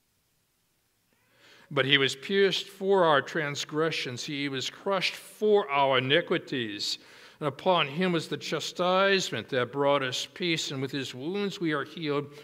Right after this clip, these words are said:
All we like sheep have gone astray. We have turned every one to his own way.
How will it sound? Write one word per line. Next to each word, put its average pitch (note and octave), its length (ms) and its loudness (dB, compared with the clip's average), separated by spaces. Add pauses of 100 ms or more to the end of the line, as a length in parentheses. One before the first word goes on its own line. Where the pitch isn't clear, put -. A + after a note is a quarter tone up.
(260)
All A3 340 4
we D#3 220 2
like B2 320 4
sheep D3 380 -4
have B2 160 -12
gone D3 280 0
astray. E3 600 0 (500)
We E3 280 -4
have D3+ 200 -2
turned D#3 520 -2
every D3+ 340 -4
one C#3 540 -2
to C3+ 120 -12
his B2+ 180 -8
own C3 440 -6 (160)
way. A2 420 -2